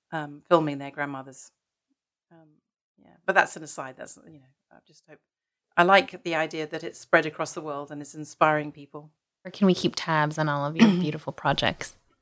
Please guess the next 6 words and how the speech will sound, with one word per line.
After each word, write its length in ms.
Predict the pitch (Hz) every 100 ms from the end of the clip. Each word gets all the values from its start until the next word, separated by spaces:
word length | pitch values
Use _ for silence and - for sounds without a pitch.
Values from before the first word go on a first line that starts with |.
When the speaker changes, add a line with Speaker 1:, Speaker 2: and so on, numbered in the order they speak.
| _ _ _
Speaker 1:
The 80 | -
primary, 840 | 226 262 247 233 208 180 170 - -
um, 460 | 170 160 156 151 - _
social 360 | - 202 185 185
media 280 | 180 170 160
platforms 540 | 165 - - 156 151